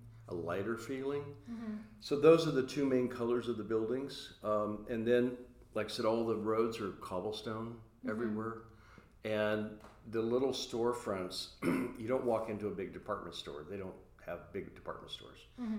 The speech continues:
Speaker 1: You have these little storefronts. So if you want shampoo, you go into a little storefront that has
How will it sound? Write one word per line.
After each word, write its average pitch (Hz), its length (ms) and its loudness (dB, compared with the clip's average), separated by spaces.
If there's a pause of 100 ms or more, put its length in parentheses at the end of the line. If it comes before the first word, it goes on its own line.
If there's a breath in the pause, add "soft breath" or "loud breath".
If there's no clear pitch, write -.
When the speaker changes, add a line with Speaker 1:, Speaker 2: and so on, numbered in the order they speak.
(100)
Speaker 1:
You 101 60 -6
have 101 100 -2
these 90 160 -8
little 92 200 -4
storefronts. 90 560 -4
So - 160 -6
if - 120 -6
you 101 80 -4
want 95 220 -4 (140)
shampoo, 131 640 -2 (920 soft breath)
you 90 120 -8
go 117 180 2
into 110 180 -4
a 95 60 -2
little 101 420 -2
storefront 107 540 -2
that 90 140 -4
has 95 380 -4